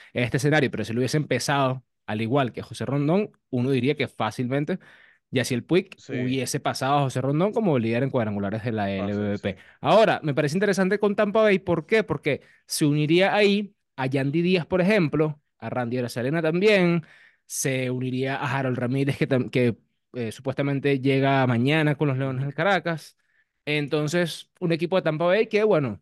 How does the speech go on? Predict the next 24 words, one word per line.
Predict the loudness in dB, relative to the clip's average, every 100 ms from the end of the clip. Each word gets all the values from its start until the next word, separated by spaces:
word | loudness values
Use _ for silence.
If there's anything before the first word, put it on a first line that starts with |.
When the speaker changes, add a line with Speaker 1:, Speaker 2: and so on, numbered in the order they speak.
| _
Speaker 1:
em, | -8 -6 -6 -6 -8 -12 -16 _ _ _ _ -8
no | -4 -2 0
va |
a | 0
tener | 0 2
a | 2
Wander | 2 2
Franco, | 2 2 0 -6 _ _ _
supuestamente, | -10 -6 -2 0 2 0 -4 -8
o | -8
seguramente, | -4 0 2 2 2 -2 -10 -20 -14
Speaker 2:
Seguro. | -10 0
Speaker 1:
pero | 4 4 2 -4 _ _
Yasiel | -2 -2 2 0 2
Puig, | 2 2 0
eh, | 0 2 0
sería | -2 -2 0 0
una | 0 0
buena | 0 0
adición | -2 -2 -2 -2 -2
a | -4
ese | -4 -6
roster | -6 -8 -10
de, | -8 -8 -10